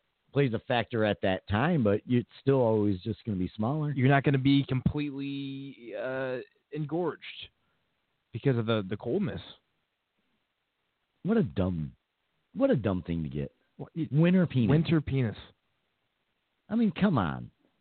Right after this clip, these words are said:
Speaker 2: One thing
Speaker 1: It's
Speaker 2: you
Speaker 1: not
Speaker 2: gotta,
Speaker 1: even fair.
Speaker 2: you gotta deal with the icy roads and the, the blistering cold winds, but now your dick is
Speaker 1: And then, then
Speaker 2: literally
Speaker 1: all,
Speaker 2: shrinking.
Speaker 1: and, and all you have is just the little head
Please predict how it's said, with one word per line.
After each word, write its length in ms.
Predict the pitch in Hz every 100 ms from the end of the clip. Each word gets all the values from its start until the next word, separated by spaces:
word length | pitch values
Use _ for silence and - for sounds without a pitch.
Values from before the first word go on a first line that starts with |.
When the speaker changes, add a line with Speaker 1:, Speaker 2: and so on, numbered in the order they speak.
| _ -
Speaker 2:
One 180 | 139
thing 160 | 143 151
Speaker 1:
It's 40 |
Speaker 2:
you 60 | 139
Speaker 1:
not 140 | 233
Speaker 2:
gotta, 80 | 277
Speaker 1:
even 260 | 214 127 101
fair. 340 | 123 156 92 64
Speaker 2:
you 120 | 147
gotta 200 | 160 165
deal 200 | 156 170 175
with 120 | 151
the 140 | 151
icy 360 | 156 165 - 165
roads 600 | 135 143 151 151 147 135
and 180 | 135 135
the, 240 | 135 131 113
the 80 | 127 110 _
blistering 680 | 131 156 - 160 151 147 143
cold 400 | - 147 143 127
winds, 420 | 139 147 143 117
but 180 | 113 120 _ _
now 540 | 143 143 190 220 202 170 _
your 140 | 143 139
dick 300 | 127 185 170
is 120 | 160 156
Speaker 1:
And 100 | 160
then, 200 | 160 151
then 100 | 147
Speaker 2:
literally 300 | 233 294 269 226
Speaker 1:
all, 60 |
Speaker 2:
shrinking. 320 | 220 180 107 87 _ _ _
Speaker 1:
and, 140 | 135 131 _ _ -
and 120 | 127 _ _ -
all 160 | 135
you 140 | 143 135
have 240 | 139 110
is 100 | 98 92
just 180 | 110 _
the 80 | 107
little 300 | 107 113 104
head 440 | 82 107 78